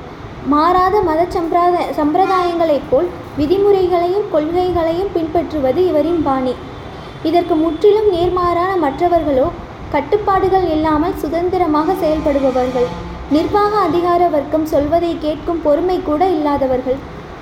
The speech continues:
தங்களுக்கு கீழே உள்ளவர்களிடம் சர்வசாதாரணமாக பொறுப்புகளை கொடுத்து, அவர்களை முழு சுதந்திரத்துடன் செயல்பட அனுமதிப்பவர்கள்.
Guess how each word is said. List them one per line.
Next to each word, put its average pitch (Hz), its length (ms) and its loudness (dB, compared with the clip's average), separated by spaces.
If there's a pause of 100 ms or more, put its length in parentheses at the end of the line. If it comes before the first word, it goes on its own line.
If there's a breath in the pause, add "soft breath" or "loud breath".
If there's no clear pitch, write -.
தங்களுக்கு 339 500 0
கீழே 403 300 2
உள்ளவர்களிடம் 349 840 2
சர்வசாதாரணமாக 320 1160 0
பொறுப்புகளை 320 600 0
கொடுத்து, 262 340 0 (420 loud breath)
அவர்களை 320 380 2
முழு 320 240 2 (100)
சுதந்திரத்துடன் 339 760 0
செயல்பட 330 480 0
அனுமதிப்பவர்கள். 277 1000 0